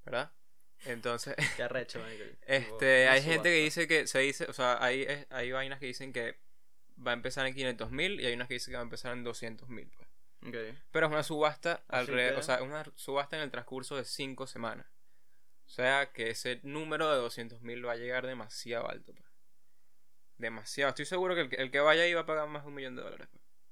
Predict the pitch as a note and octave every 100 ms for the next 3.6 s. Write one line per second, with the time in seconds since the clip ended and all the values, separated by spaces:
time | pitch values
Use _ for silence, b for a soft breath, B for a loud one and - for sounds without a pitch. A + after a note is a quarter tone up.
0 | - - - - - - A#2 B2+ A#2+ A2+
1 | - - - - - - - - - -
2 | - - - C3+ C#3 C3 A2+ C3 F3+ C3
3 | A#2 A#2 B2+ C3 - A#2